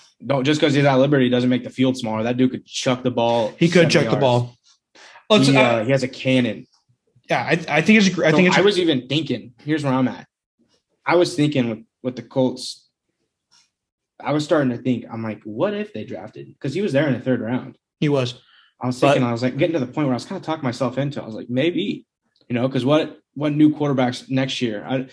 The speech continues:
Speaker 1: again, I'm, I don't think there's been a guy like Trevor Lawrence or, you know, even the,
Speaker 2: Don't say
Speaker 1: like,
Speaker 2: him.
Speaker 1: the Jameis Winston hype at, at one point.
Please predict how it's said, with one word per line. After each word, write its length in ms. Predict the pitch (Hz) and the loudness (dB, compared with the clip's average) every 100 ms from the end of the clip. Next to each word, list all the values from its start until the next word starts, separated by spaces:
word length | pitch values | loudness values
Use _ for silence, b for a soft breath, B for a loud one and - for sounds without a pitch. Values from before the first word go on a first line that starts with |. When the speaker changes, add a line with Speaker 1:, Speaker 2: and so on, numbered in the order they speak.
| b b b b | b b b b
Speaker 1:
again, 320 | 135 147 147 | 0 2 4
I'm, 360 | 135 127 123 - _ _ _ 117 | 4 2 0 -8 _ _ _ -10
I 120 | 135 | -4
don't 160 | 143 131 | -4 -4
think 160 | 151 135 | -4 -2
there's 160 | 131 | -2
been 260 | 117 131 123 | 0 -2 -2
a 60 | |
guy 300 | 104 123 127 | -2 0 2
like 260 | 120 113 - | 0 -2 -6
Trevor 320 | - 123 127 | -6 -2 -2
Lawrence 500 | 113 120 120 117 113 | -2 -2 -4 -4 -6
or, 400 | 120 110 113 113 - | -4 -4 -6 -10 -12
you 80 | 113 | -10
know, 320 | 110 110 - _ _ _ _ _ _ | -8 -10 -14 _ _ _ _ _ _
even 360 | - 127 123 117 | -4 -2 -2 -4
the, 320 | 113 107 107 _ _ - | -8 -10 -12 _ _ -10
Speaker 2:
Don't 140 | 135 | -8
say 120 | 123 131 | -6 -4
Speaker 1:
like, 40 | |
Speaker 2:
him. 40 | 131 | -4
Speaker 1:
the 60 | |
Jameis 360 | 110 123 127 127 | -4 -2 -2 -2
Winston 560 | 120 110 120 110 107 | -8 -8 -8 -8 -10
hype 320 | - 107 110 _ - | -12 -12 -12 _ -14
at, 160 | 117 - - | -14 -14 -10
at 100 | 123 | -10
one 260 | 123 117 110 | -6 -6 -8
point. 300 | 113 107 98 | -10 -10 -12